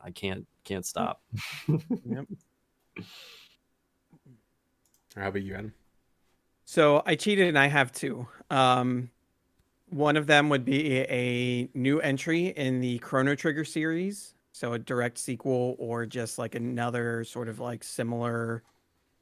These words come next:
Speaker 2: type of game would, would be the, the big one.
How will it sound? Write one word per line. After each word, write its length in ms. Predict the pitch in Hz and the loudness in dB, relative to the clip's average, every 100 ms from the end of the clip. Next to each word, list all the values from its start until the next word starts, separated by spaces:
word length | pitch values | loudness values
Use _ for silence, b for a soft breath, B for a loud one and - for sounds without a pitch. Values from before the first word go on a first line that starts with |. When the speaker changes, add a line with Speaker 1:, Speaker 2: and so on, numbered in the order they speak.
| _ | _
Speaker 2:
type 260 | - 135 127 | 2 4 4
of 100 | 135 | 0
game 540 | 127 127 131 139 143 135 _ | 0 2 2 2 -2 -8 _
would, 320 | 131 123 120 | -2 -2 -2
would 160 | 139 120 | -4 -4
be 500 | 135 120 120 117 117 - _ _ _ _ _ _ _ _ | -2 -2 -2 -4 -6 -12 _ _ _ _ _ _ _ _
the, 360 | 127 120 113 110 | -4 -2 -2 -6
the 60 | 127 | -2
big 200 | 147 147 | -2 2
one. 480 | 151 147 139 135 | 4 4 4 0